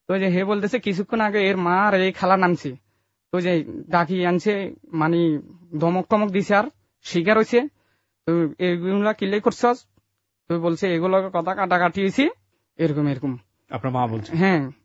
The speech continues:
Speaker 1: তারপরে এটা কেস করছে, কেস, কেস
Speaker 2: কেস
Speaker 1: করে
Speaker 2: কারা
Speaker 1: না।
Speaker 2: করলো?
Speaker 1: ওই সময় কোনো ইয়া করে না, কেস করে না, মানে নিষুদ্ধি করে বড় ধরনের সাজা টাজা দিছে।
Speaker 2: হুম।
Speaker 1: তারপরে গেছে কই। যাক, এটা গেছে,
Speaker 2: আপনার
Speaker 1: হাঁটতেছে।
Speaker 2: বাবাও ওই সময়টাতে,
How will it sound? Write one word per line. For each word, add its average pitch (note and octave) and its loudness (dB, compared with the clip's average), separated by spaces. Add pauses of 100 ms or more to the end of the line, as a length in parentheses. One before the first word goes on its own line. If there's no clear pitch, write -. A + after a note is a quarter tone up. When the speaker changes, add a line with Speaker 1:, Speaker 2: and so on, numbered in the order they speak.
(180)
Speaker 1:
তারপরে D#3 0
এটা D#3 0
কেস E3 -4
করছে, E3 -8
কেস, D#3 -4
কেস D3+ -6
Speaker 2:
কেস D3+ 0
Speaker 1:
করে G#3+ 2
Speaker 2:
কারা A3+ 4
Speaker 1:
না। A3 2
Speaker 2:
করলো? F#2+ -4 (360)
Speaker 1:
ওই F3+ 2
সময় G#3+ -2
কোনো G#3 -2
ইয়া F3+ -2
করে F3+ 0
না, D3+ -2
কেস E3+ -4
করে E3 -2
না, D3+ -2
মানে D#3 0
নিষুদ্ধি G3 -2
করে G3 -2
বড় F3+ 2
ধরনের F3 -2
সাজা E3 0
টাজা G3+ 2
দিছে। G#3+ 2 (300)
Speaker 2:
হুম। G2+ -8 (200)
Speaker 1:
তারপরে D3+ 0
গেছে D3+ -2
কই। C3 -8 (760)
যাক, G3 4 (160)
এটা F3 0
গেছে, E3 -2
Speaker 2:
আপনার A3 -4 (260)
Speaker 1:
হাঁটতেছে। D#3+ -2
Speaker 2:
বাবাও F3+ 6
ওই F3+ -4
সময়টাতে, G#3 -6